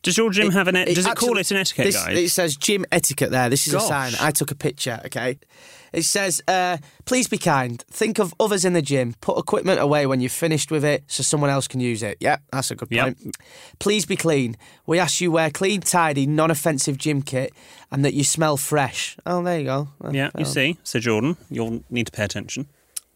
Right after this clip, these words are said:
Speaker 2: "Please be in control. No one likes people that drop weights on the floor. It's much
Speaker 1: Yes.
Speaker 2: safer and quieter when you place your weights down in a controlled manner."
Speaker 1: Good, you see, I said that.
Speaker 2: It's like you, you, you, you, you've wrote this. "Be punctual.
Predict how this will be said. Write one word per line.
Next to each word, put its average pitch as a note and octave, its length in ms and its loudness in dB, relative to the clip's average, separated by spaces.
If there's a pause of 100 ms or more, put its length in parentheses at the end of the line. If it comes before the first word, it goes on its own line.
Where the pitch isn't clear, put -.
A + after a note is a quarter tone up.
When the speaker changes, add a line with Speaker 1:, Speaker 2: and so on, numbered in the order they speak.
(180)
Speaker 2:
"Please G3+ 380 2
be F#3+ 180 2
in F3 120 2
control. D3 720 2
No D3+ 340 2
one F#3 280 2
likes E3 280 2
people B2+ 600 -2 (240)
that C#3 120 -6
drop C3 280 0
weights C3+ 320 0
on C3+ 100 0
the B2 60 0
floor. B2 340 0
It's - 140 -4
much C#3+ 100 -2
Speaker 1:
Yes. G#2+ 160 2
Speaker 2:
safer D#3 420 0
and C#3+ 120 -2
quieter D3+ 480 2
when C3 140 2
you B2 100 0
place D#3 340 0
your D3+ 140 2
weights C#3+ 300 0
down C3+ 340 2 (200)
in D#3 160 0
a C#3 80 4
controlled D3+ 580 0
manner." D3 460 0 (140)
Speaker 1:
Good, E3 280 2
you A#2 100 2
see, - 140 0
I A#2 80 4
said D#3+ 220 0
that. - 420 0
Speaker 2:
It's F3+ 260 -2
like G#3 280 2
you, G#3+ 100 -2
you, F3 440 -4
you, D3+ 140 -2
you, C#3 420 -8
you've B2 260 -8
wrote D3 220 0
this. C#3+ 120 -6
"Be A3+ 200 0
punctual. D#3+ 640 0